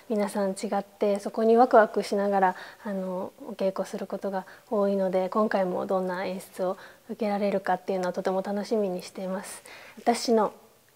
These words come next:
事務所の社長が、これまで見た舞台で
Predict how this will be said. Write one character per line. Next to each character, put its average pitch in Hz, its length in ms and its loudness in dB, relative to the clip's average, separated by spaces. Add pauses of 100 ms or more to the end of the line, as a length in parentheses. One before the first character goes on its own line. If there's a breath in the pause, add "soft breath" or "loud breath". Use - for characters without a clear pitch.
事 - 80 -18
務 233 200 4
所 240 180 -2
の 226 120 0
社 220 160 -8
長 214 300 2
が、 214 220 6 (600 loud breath)
こ 254 120 4
れ 262 80 12
ま 269 160 10
で 214 100 8
見 220 160 6
た 196 160 4
舞 190 140 4
台 185 280 4
で - 200 -4